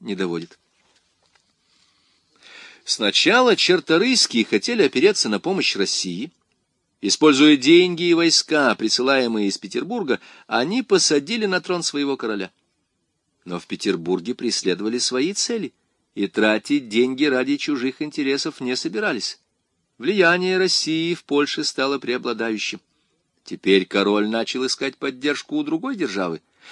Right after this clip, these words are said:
возлагая надежды то на Пруссию, то на Австрию, то на Францию. Он рассчитывал создать противовес России,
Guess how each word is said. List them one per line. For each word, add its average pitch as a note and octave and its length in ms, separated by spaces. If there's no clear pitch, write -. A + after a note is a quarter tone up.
возлагая D3 560
надежды D3 520
то E3 200
на F#3 140
Пруссию, G3 640
то F2 120
на F#2 300
Австрию, E3+ 420
то F#2+ 100
на E2 100
Францию. B2+ 580
Он G2 200
рассчитывал B2+ 640
создать B2+ 440
противовес C3 760
России, G2+ 520